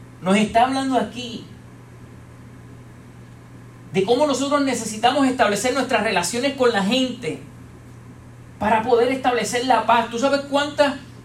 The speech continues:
matanzas podemos haber evitado por esta situación?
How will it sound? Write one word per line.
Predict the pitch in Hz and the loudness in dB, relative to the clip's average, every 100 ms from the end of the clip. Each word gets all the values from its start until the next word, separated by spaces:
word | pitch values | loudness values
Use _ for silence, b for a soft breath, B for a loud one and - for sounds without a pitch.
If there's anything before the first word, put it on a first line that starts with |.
| - - | -20 -8
matanzas | 175 208 208 240 262 254 226 - - - - | 0 0 4 2 2 0 0 -2 -10 -20 -16
podemos | - 196 202 247 269 | -2 2 2 2 2
haber | 226 208 240 | 2 4 4
evitado | 240 - 240 247 214 | 0 4 6 6 4
por | - 202 | 0 -2
esta | 233 240 | -2 -4
situación? | 233 220 208 240 | -4 -6 -4 -6